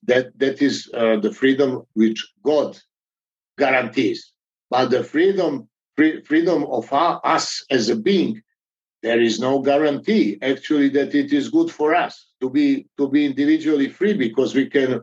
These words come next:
by that freedom, choose completely, completely wrong action and get a wrong answer from the, from the universe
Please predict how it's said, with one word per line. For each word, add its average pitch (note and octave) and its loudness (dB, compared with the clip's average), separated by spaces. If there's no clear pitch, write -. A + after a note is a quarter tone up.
by A2+ 2
that D3+ 2
freedom, B2+ 0
choose D3 0
completely, C3+ 0
completely D3 0
wrong C3+ 0
action E3+ -2
and C#3+ -2
get E3 2
a D3+ 2
wrong D#3 2
answer D3 0
from C3 0
the, A#2 0
from C3+ 2
the B2 0
universe E3 0